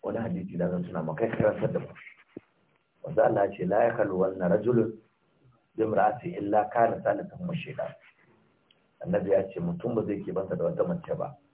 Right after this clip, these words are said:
sai shaytan ya zama uku. Kar maka lawa wannan ɗaliban ka ce.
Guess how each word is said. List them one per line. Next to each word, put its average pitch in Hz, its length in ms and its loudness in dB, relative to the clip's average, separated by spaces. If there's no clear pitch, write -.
sai 113 160 0
shaytan 87 220 -6
ya 82 120 -6
zama 82 200 -8
uku. - 280 -12
Kar 110 160 4
maka 107 200 -2
lawa 101 300 6
wannan 101 180 0
ɗaliban 87 380 0
ka - 100 -12
ce. - 240 -20